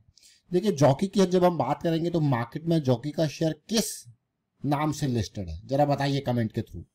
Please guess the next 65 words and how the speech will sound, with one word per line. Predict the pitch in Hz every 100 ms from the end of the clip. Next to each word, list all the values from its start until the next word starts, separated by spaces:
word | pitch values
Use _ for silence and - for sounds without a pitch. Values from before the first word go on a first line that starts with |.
| _ _ _ -
हम | 123
आगे | 147 170
बढ़ते | 180 175
हैं | 180
और | 165
आगे | 165
बढ़ने | 165 170
से | 160
पहले | 165 156 165 _ _ -
मैं | 156
आपको | 160
बता | 151 147
दूं, | 156
अगर | 160
आपने | 156 151 156
अब |
तक | 160
चैनल | 151 147
को | 147
सब्सक्राइब | 143 143 - 151
नहीं | 156
किया | 160
तो | 156
जल्दी | 156 147
से | 147
सब्सक्राइब | 139 - 156 160
कर | 165
ले, | 160
बेल | 151 139
आइकन | 139 139
को | 143
प्रेस | 147 147
कर | 139
ले, | 151
जिससे | 151 139 151
आपको | 139 -
नोटिफिकेशन | 139 131 127 139 139 139
आती | 131 -
रहेगी। | 143 143 165 _ _ _ _
और | 185 214 139 90 _ _ -
प्राइस | 180 190
एक्शन | 180 180
सीखने | 175 160 160
के |
लिए | 165
आप | 170 156
ज्वाइन | 143 143
कर | 147
सकते | 139 135 147
हो |
ये | 151
मेंबरशिप | 147 127 127 127 151
ज्वाइन | 127 123
बटन | 120 117
पे | 127
क्लिक | - 104 -
करके। | 113 165
ये |
सीरीज | 185 190 247 277
बहुत | 220 208
इंपॉर्टेंट | 196 165 147 135 117
है | 107
प्राइस | 107 101 -
एक्शन | - 92
की। | -